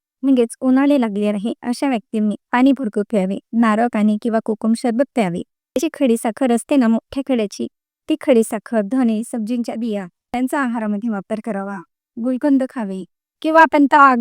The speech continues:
दही याचा देखील वापर करू शकतो. आपल्याला जर लघवीला त्रास होत असेल, उन्हाळे लागले असेल, यामुळे ताप आला असेल, तर यापासून सुटका करण्यासाठी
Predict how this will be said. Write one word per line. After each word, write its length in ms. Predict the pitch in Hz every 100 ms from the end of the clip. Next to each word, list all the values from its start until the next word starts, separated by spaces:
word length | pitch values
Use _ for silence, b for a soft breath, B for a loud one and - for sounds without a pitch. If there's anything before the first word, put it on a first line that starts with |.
| 214
दही 300 | 254 247 254 -
याचा 320 | 254 254 359
देखील 240 | 359 339
वापर 260 | 277 220 262
करू 180 | 240 214
शकतो. 360 | - _ - - _ _ _ _ -
आपल्याला 500 | 247 - 381 403 330 240
जर 180 | 220 - _ 226
लघवीला 500 | 247 226 311 302 262
त्रास 360 | 233 233 269
होत 160 | 240 -
असेल, 320 | 208 214 220 -
उन्हाळे 420 | 254 262 339 320
लागले 260 | 233 202 220
असेल, 360 | 214 214 214
यामुळे 340 | 220 240 233 240
ताप 300 | 254 262 330
आला 160 | 240 208
असेल, 360 | 202 208 185 - _ _ _ _ _ _ _ -
तर 120 | 330
यापासून 460 | 302 285 339 330 403
सुटका 340 | - 262 302 311
करण्यासाठी 680 | 220 226 240 240 233 240